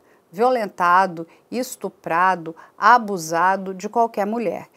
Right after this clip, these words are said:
E diz mais, ele diz o seguinte: "Eu não sei quem é essa mulher."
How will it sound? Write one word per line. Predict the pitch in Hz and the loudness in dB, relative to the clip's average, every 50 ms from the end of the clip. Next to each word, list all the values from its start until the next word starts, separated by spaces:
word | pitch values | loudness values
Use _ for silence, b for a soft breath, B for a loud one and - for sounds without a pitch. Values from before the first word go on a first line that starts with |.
| b b b b b _ | b b b b b _
E | 339 330 | 0 0
diz | 254 214 190 214 262 302 302 294 233 | 0 0 -2 -2 -2 -2 -4 -4 -4
mais, | 214 208 208 214 226 233 220 180 131 143 165 175 | -2 2 4 6 6 6 4 4 0 -4 -6 -6
ele | 175 190 175 | -6 -6 -6
diz | 170 180 214 226 | -6 -6 -8 -8
o | 233 254 | -8 -10
seguinte: | - - 247 214 208 202 196 - - | -8 -8 -8 -6 -6 -8 -8 -10 -10
"Eu | 208 202 | -6 -6
não | 208 208 214 233 254 285 320 330 | -4 -2 0 0 0 0 0 0
sei | 320 - - - 277 247 240 240 | -2 -4 -2 0 2 2 2 0
quem | 240 - 262 254 233 | -2 -8 -8 -6 -4
é | 208 | -2
essa | 190 202 202 - - 220 | -4 -4 -4 -6 -10 -8
mulher." | 226 247 254 208 - - - | -8 -6 -6 -6 -6 -8 -10